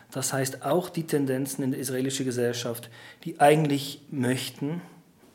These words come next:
was natürlich nicht geht, „Lass uns doch mal in Frieden, wir wollen auch normales Theater produzieren können.“ Oder wir schreiben auch Bücher, die nicht unbedingt nur entweder mit der,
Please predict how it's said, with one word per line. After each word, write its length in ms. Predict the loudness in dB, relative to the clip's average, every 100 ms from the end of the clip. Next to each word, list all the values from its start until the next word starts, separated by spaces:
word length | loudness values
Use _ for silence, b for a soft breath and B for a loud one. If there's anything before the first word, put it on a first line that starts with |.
| -2
was 160 | 0 0
natürlich 320 | -2 -4 -4
nicht 240 | -8 -2
geht, 420 | 2 2 2 -8 -14 -20 b b b b
„Lass 180 | 0 0
uns 100 | 0
doch 160 | -2 0
mal 180 | 0
in 80 | 0
Frieden, 460 | -4 -6 -4 -4 -4
wir 100 | 0
wollen 220 | 0 2
auch 420 | 4 4 2 -4 -14 B B B
normales 460 | 0 2 0 0 -4
Theater 340 | -4 -8 -10
produzieren 600 | -14 -16 -12 -10 -8 -10
können.“ 300 | -10 -12 -12 -18 B B B
Oder 140 | -6
wir 80 | -2
schreiben 340 | 0 0 0 0
auch 220 | -2 -2
Bücher, 420 | -6 -6 -6 -12 -14 -20 B B B B
die 400 | -8 -4 -2 -4 -6 B B B
nicht 240 | -8 -8
unbedingt 460 | -4 -4 -2 -2 -2
nur 360 | 0 4 4 2
entweder 720 | -2 0 2 4 2 -2 -10 -12
mit 180 | -10 -8
der, 100 | -8